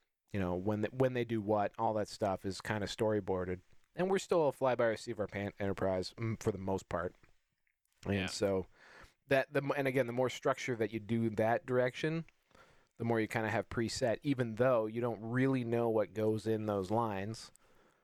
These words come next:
Speaker 1: You, you at least know sort of that you need something to put in there. And so, uh, you, you can, you know what you're looking for. Whereas the way we've run the last two, we've kind of been reacting a bit more. And also, frankly, you know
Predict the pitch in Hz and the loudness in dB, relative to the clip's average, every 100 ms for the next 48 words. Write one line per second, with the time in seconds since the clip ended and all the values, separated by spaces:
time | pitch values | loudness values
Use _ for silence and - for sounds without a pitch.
0 | _ - 110 110 - 123 117 127 - 120 | _ -2 2 2 2 2 2 0 -2 0
1 | 117 104 123 117 107 104 101 117 131 - | 0 0 0 2 2 0 0 -2 -2 -2
2 | 107 110 104 107 101 92 - - - - | -4 -2 -2 0 0 -2 -8 -14 -20 -18
3 | 95 - 87 78 80 76 78 - 101 92 | -12 -2 0 0 -2 -2 -4 -6 -6 -6
4 | 92 101 101 104 107 104 92 95 90 85 | -6 -6 -4 -2 0 0 0 -2 -4 -6
5 | 98 95 92 87 - - - _ _ - | -4 0 0 0 -4 -16 -20 _ _ -20
6 | - - _ _ _ _ - 120 131 123 | -20 -20 _ _ _ _ 0 2 2 2
7 | 127 120 117 117 120 - 117 110 101 - | 0 0 0 0 0 -2 -2 -2 -4 -4
8 | 113 107 104 104 104 101 101 95 101 101 | -2 0 2 2 2 0 0 0 0 -2
9 | - 185 170 160 123 104 123 113 98 90 | 2 4 4 2 -4 -2 -2 -2 -2 -4
10 | 87 - - 107 87 90 | -4 -10 -4 0 0 -2